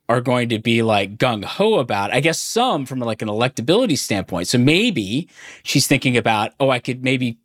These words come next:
capture some DeSantis supporters who still view him as the best alternative to Trump." Maybe she can capture some of them who are worried about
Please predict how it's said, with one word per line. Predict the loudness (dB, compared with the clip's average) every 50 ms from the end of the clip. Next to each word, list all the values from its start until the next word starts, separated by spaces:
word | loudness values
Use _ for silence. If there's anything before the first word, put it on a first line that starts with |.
| _ _ _ -4
capture | -2 2 2 2 2 0 -2 -6 -6 -4 -4
some | -4 -4 -4 -4 -4
DeSantis | -4 -6 -4 0 0 0 0 0 -2 -4 -4
supporters | -4 -6 -6 -2 0 2 2 2 2 2 0
who | 0 -2
still | -2 2 2 2 2 2
view | 2 2 2 2 2
him | 2 2 2 2 2 2
as | 2 0 0 0
the | -2 -4
best | -2 0 2 2 2 0 0 0
alternative | -2 -2 -2 -2 -2 0 2 2 2 0 0 -2 -4 -4 -8 -14 _ -20 -20 -20 -20 _ -4
to | -4 -2
Trump." | 0 2 2 2 2 2 -2 -6 -10 -18 _ _ _ _ _ _ _ _ _ _ _ _ _ _ _ _ -10
Maybe | -4 -4 -2 -2 -4 -6
she | -6 -6 -8
can | -8 -6
capture | -4 -4 -4 -4 -6 -10 -12
some | -10 -8 -8 -6 -6
of | -8 -4 -4
them | -2 -2 -2 -4
who | -6 -6 -4 -4
are | -4
worried | -2 -2 0 2 2 2 2
about | 2 2 2 2 0 -4